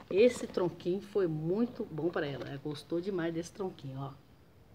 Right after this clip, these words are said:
Olha as raízes, que maravilha, gente. Aqui está aquela do reservatório. Ó, tá vendo? Deu muito certo também. Ó, um reservatório bem pequenininho, tá, gente? Eu enchi ele de pedra.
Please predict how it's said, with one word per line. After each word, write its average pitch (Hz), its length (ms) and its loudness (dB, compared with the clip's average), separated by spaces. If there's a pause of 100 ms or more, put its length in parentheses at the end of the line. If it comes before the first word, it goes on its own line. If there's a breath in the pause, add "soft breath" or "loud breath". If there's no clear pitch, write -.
Olha 160 220 -2
as 180 80 -4
raízes, 147 380 0
que - 100 -8
maravilha, 156 580 -2
gente. 160 520 -4 (720)
Aqui - 480 0
está 170 240 0
aquela 160 320 4
do 156 340 0 (140)
reservatório. 139 840 0 (1200)
Ó, 123 220 -6 (420)
tá - 100 -14
vendo? 170 280 2
Deu 151 120 2
muito 160 220 0
certo 135 320 -4
também. 147 400 -4 (720)
Ó, 135 120 -4
um 147 120 0
reservatório 170 680 6
bem 190 160 8
pequenininho, 285 520 4
tá, 220 200 6
gente? - 300 0
Eu 160 180 6
enchi 160 220 0
ele 175 200 4
de 143 120 -8
pedra. 208 480 0